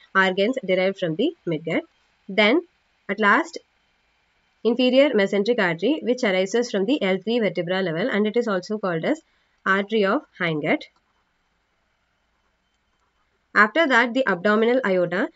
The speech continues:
bifurcates at the level of L four, which is very important in M C Q point of view, and it bifurcates as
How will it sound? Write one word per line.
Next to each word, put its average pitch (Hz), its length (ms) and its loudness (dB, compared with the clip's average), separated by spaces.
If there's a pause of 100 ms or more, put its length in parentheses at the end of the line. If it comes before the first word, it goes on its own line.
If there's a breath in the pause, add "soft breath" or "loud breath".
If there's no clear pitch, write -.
(240 soft breath)
bifurcates 233 600 2
at 196 160 -2
the 214 80 4
level 196 340 0
of 233 200 0
L 170 180 -4
four, 208 160 -2
which 226 160 -2
is 226 80 2
very 214 180 0
important 202 500 0
in 226 140 0
M 180 140 0
C 175 140 -6
Q 202 100 -4
point 170 380 -6
of 214 100 -10
view, 196 280 -4 (260 loud breath)
and 196 340 0
it 190 140 -4
bifurcates 233 640 -2
as 202 280 -4